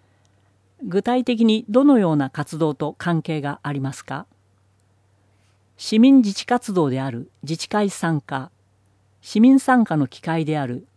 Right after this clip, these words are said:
パブリックコメントなど、様々な活動と関係があります。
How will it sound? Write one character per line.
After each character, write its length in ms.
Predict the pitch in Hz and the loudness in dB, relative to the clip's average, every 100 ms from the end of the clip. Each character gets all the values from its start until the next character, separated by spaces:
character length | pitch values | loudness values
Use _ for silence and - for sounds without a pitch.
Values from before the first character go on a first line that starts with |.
| - | -8
パ 120 | 170 | -2
ブ 100 | 233 | 0
リ 100 | 262 | 0
ッ 40 | |
ク 140 | - 247 | -2 0
コ 140 | 233 | 4
メ 100 | 196 | 4
ン 80 | 151 | 4
ト 140 | 139 | -2
な 120 | 127 | -6
ど、 200 | 120 113 - _ _ _ _ | -6 -10 -16 _ _ _ _
様 360 | - 202 262 | -2 2 4
々 240 | 254 190 147 | 4 2 0
な 200 | 123 175 | -2 -8
活 260 | - 156 185 | -10 -8 -2
動 180 | 180 165 | -2 0
と 140 | 160 | -4
関 240 | - 180 | -4 -4
係 220 | 190 180 160 | -2 -2 -2
が 100 | 151 | -2
あ 60 | |
り 80 | 135 | -2
ま 120 | 131 | -4
す。 220 | 120 - | -6 -18